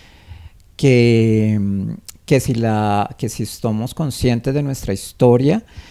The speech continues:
eh, junto con esa conexión social, eh, podemos tener jóvenes que el día de mañana puedan hacer profundas transformaciones sociales en bienestar de todos y todas. Entonces, eh, yo creo que lo que queda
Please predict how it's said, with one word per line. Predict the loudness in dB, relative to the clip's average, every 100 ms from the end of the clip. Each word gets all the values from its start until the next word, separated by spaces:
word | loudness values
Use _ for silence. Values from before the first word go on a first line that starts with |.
| -20 -20 _ -10
eh, | 0 4 4 4 2
junto | 0 0 -2 -4
con | -4
esa | -2 -4 -4
conexión | -4 -6 -8 -6 -4 -2 -4
social, | -4 -6 -2 0 2 0 -4 -12 -20 -20 -20 -8
eh, | 0 2 2
podemos | 0 0 0 -2 -4
tener | -4 -4
jóvenes | -4 -4 -2 -2 -2 -4 -4 -8 -6
que | -4
el | -2
día | -2 -2
de |
mañana | -2 -2 -4 -4
puedan | -4 -4 -4
hacer | -6 -8 -10 _ -20 -6
profundas | -4 -4 -4 -4 -4 -4
transformaciones | -4 -6 -4 -4 -4 -6 -6
sociales | -8 -4 -4 -4 -6
en | -6
bienestar | -6 -8 -8 -8
de | -8
todos | -8 -6 -6 -8
y |
todas. | -6 -4 -2 -6 -10 -20 -20 -20 -20 -20 -8
Entonces, | -8 -4 -4 -4 -4 0 0 0 -4 -4
eh, | -2 2 2 0 -2
yo | -2 -4
creo | -4 -6
que | -4
lo | -4 -4
que | -6
queda | -6 -4 -2 -2 -2 -6 -12